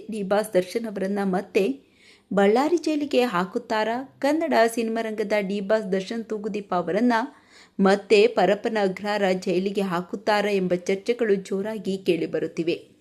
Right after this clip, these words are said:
ಅಂದಹಾಗೆ, ಡಿ ಬಾಸ್ ದರ್ಶನ್ ಅವರ ಜಾಮೀನು ವಿಚಾರ ಮತ್ತೆ ಚರ್ಚೆಗೆ ಬಂದ ನಂತರ ಭಾರಿ ದೊಡ್ಡ ಅಲ್ಲೋಲ ಕಲ್ಲೋಲ ಸೃಷ್ಟಿಯಾಗಿದೆ. ಅದರಲ್ಲೂ ಮುನ್ನೂರ ಐವತ್ತು ದಿನಗಳ ನಂತರ ರೇಣುಕಾ ಸ್ವಾಮಿ ಹೆಂಡತಿ, ಅಪ್ಪ, ಅಮ್ಮ ಡಿ ಬಾಸ್ ದರ್ಶನ್ ತೂಗುದೀಪ ಭೇಟಿಗೆ ನಿರ್ಧಾರ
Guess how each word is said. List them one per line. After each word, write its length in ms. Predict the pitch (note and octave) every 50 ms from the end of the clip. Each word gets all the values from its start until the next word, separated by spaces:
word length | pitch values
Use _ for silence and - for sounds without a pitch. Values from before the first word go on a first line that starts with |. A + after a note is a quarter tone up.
| _ _ _ _ - _ - - - - -
ಅಂದಹಾಗೆ, 500 | G3 G3+ F#3+ G3 G3 B3 B3+ C4 C4 B3+ A#3+
ಡಿ 160 | G#3+ A#3 A#3
ಬಾಸ್ 300 | G#3+ A#3 A#3+ A#3 - -
ದರ್ಶನ್ 320 | A3 G#3 - - A#3+ A#3+
ಅವರ 180 | A#3 A3 G#3+ G#3 G#3 F#3+
ಜಾಮೀನು 460 | G3 F#3+ F3 F3 G3 A3 A#3+ A#3+ B3 A#3+
ವಿಚಾರ 340 | A3+ G#3+ A3 - A3+ A3 G#3 G3 G3
ಮತ್ತೆ 320 | G3 G3+ A3 A3 - G#3+ A3 G#3+ -
ಚರ್ಚೆಗೆ 420 | A#3 G#3+ G#3+ - - B3+ - A#3+
ಬಂದ 280 | G#3+ G3 G#3+ G#3 G3+ G3+ G3+
ನಂತರ 360 | G3 F#3+ F#3+ F#3+ B3+ C4 A#3+ A3+ G#3+ C#4 - - - - - - - - - -
ಭಾರಿ 360 | G#3 A#3 A#3+ B3+ C4 C4+ B3+ G#3 A#3+
ದೊಡ್ಡ 260 | A#3+ B3+ A3 A#3 C4 B3 A#3 - - -
ಅಲ್ಲೋಲ 420 | G#3 G#3 A3 A#3 C4+ D4+ D#4+ C#4 A#3+ G#3+ G#3 A3 A3
ಕಲ್ಲೋಲ 440 | - G#3 G3 G3+ G#3 A3 B3 B3 G#3+ G3 G#3 A3 A3
ಸೃಷ್ಟಿಯಾಗಿದೆ. 680 | - - G#3+ G#3+ - - F#3+ F3 E3 E3 - - - - - - _ _ _ _
ಅದರಲ್ಲೂ 480 | - C4 A#3+ A#3+ D4+ E4+ F#4+ F4+ D#4 C4+ C#4
ಮುನ್ನೂರ 420 | C4+ C4+ C4+ C4 C#4 D#4 E4 D#4+ D4+ C4+
ಐವತ್ತು 400 | B3+ C4 B3+ C#4 D4 D4 C#4+ C4+ C4+
ದಿನಗಳ 380 | B3+ C4 A#3 B3 B3 - - B3+ A#3+ A#3
ನಂತರ 360 | A3+ A3 G#3+ A3 B3 B3 A#3+ A#3 A3+
ರೇಣುಕಾ 400 | A3 A3 A3 A#3 B3 A#3+ A#3+ A#3+ A#3
ಸ್ವಾಮಿ 340 | - - A3 G#3+ G#3+ G#3
ಹೆಂಡತಿ, 500 | G3+ G3+ F#3+ G3+ G3+ G#3+ A3 A3 - D4+ F4 F4+ - - - -
ಅಪ್ಪ, 280 | - F#3+ A3 - - - C#4+ - - - -
ಅಮ್ಮ 280 | A3+ G#3 G#3+ A3 A#3+ C4+ D4
ಡಿ 160 | C4 B3 A#3+ A#3
ಬಾಸ್ 280 | G#3 B3+ C4+ C#4+ A#3+ -
ದರ್ಶನ್ 360 | - G#3+ - B3 B3+ B3 A#3+
ತೂಗುದೀಪ 480 | B3 A#3 A3 A3+ A#3 G#3 A#3 A3+ - A3+ A3
ಭೇಟಿಗೆ 500 | G3 F#3 G3+ G#3+ G#3+ - B3+ B3 A#3+ A3
ನಿರ್ಧಾರ 440 | G#3+ G#3 G3 F#3 F#3 F#3 G#3+ A3 G#3